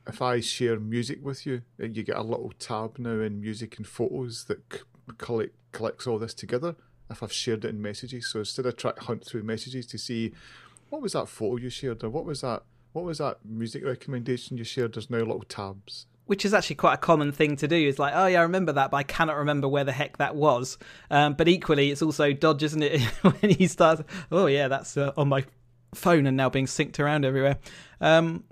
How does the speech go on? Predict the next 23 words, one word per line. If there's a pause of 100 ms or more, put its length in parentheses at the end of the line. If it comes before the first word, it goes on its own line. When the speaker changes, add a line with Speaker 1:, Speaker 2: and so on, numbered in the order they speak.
(220)
Speaker 2:
there
was
a
big
sort
of
bent
towards, (120)
um, (800)
notifications
and
focus
of
notifications (340)
so
that
you
could
defi-,
decide
what
notifications
you